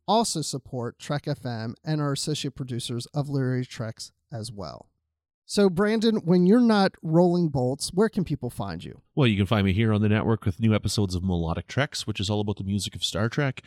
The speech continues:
Speaker 2: And you can find me as well with Floyd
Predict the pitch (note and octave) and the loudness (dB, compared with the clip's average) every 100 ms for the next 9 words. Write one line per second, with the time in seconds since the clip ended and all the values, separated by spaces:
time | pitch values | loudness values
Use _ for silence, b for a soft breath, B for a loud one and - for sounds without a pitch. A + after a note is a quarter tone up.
0 | B B B G2+ G2 F2+ E2+ G2+ F#2 G2 | B B B -2 0 2 0 -2 -2 0
1 | G2 G2 F#2+ F#2 F2+ b b - F#2+ E2+ | 0 2 2 2 -2 b b -4 -4 0
2 | F#3+ C#3+ F3+ C3 G2+ - E3+ A#3+ G#2 G#2 | 2 4 4 2 0 0 0 2 2 2